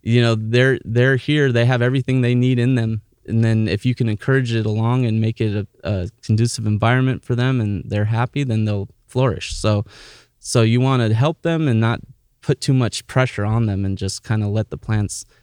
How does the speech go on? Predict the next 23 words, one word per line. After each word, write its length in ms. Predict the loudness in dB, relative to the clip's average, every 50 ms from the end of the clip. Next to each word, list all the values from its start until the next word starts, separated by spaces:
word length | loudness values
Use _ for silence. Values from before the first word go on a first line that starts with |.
| _ _ -2
do 120 | 0 0
their 160 | 2 0 -2
thing. 380 | -2 -2 -2 -2 -2 -2 -4 -6 -10
So 240 | -6 -4 -2 0 0
it's 140 | 0 0 -2
a, 100 | -2 -4 -2
it's 180 | -4 -4 -2 -2
a 40 | 0
balance 460 | 0 2 2 2 2 2 0 0 -2
of 220 | -4 -4 -6 -8 -12 _ _ _ _ _ 0
giving 220 | 2 2 4 4
them 140 | 4 4 2
everything 380 | 2 2 2 0 0 0 2 2
they 100 | 2 2
need 360 | 2 2 2 2 2 0 -2 _ _ _ _ _ _ -4
and 400 | -2 0 0 0 -2 -4 -6 -10 _ _ _ _
being 240 | 2 4 4 4 4
there 160 | 2 2 0
for 180 | 0 0 2 2
them 220 | 4 2 2 2
all 160 | 2 2 0
the 100 | 0 -2
time, 460 | 0 0 0 2 2 0 0 -2 -4